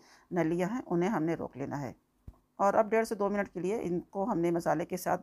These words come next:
भून लेना है मीडियम हीट पे। जब ये थोड़े से भून जाए तब हम इसमें थोड़ी सी दही ऐड करेंगे, ज़्यादा दही नहीं ऐड करना है, बस, अ, चार पाँच टेबल स्पून के करीब हम इसमें दही ऐड कर देंगे। और दही ऐड करके भी हमने इसे अब मीडियम हीट पे दो से तीन मिनट के लिए दोबारा से भून लेना है।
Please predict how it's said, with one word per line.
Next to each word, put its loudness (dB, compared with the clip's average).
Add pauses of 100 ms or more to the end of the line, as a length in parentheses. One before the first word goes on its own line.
भून 0
लेना 2
है 0
मीडियम 0
हीट -2
पे। -6 (400)
जब -2
ये 0
थोड़े 0
से -2
भून 0
जाए 0
तब -4
हम -2
इसमें -6
थोड़ी -2
सी -6
दही -2
ऐड 0
करेंगे, -2
ज़्यादा 2
दही -2
नहीं 2
ऐड 0
करना -4
है, -2
बस, -6
अ, -2
चार 0
पाँच -2
टेबल 0
स्पून -10
के -6
करीब -2 (420)
हम 2
इसमें -4
दही -2
ऐड -2
कर -6
देंगे। -6
और 0
दही -4
ऐड 2
करके -2
भी -4
हमने 0
इसे -4 (440)
अब 2
मीडियम 2
हीट 0
पे 0
दो 0
से -2
तीन -2
मिनट 0
के -8
लिए -4
दोबारा 2
से -4
भून -6
लेना -4
है। -4